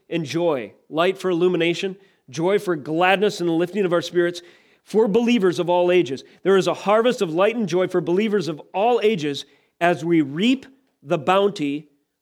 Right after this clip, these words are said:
of these seeds of revelation planted in the soil of covenant history. There is, again,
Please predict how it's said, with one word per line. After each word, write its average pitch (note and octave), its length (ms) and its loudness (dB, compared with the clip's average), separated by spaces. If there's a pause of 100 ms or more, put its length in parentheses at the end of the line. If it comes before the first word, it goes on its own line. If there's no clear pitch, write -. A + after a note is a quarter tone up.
(100)
of D3+ 180 -2
these F3+ 260 -4
seeds A3+ 420 -2
of F3+ 160 -2
revelation F3 680 0 (340)
planted G#3+ 600 -2
in G3+ 200 -4
the F#3+ 80 0
soil D3+ 600 0 (340)
of D3+ 160 -6
covenant D3+ 400 -6
history. B2+ 480 -8 (960)
There F3+ 200 2
is, E3 400 2
again, D3+ 600 -2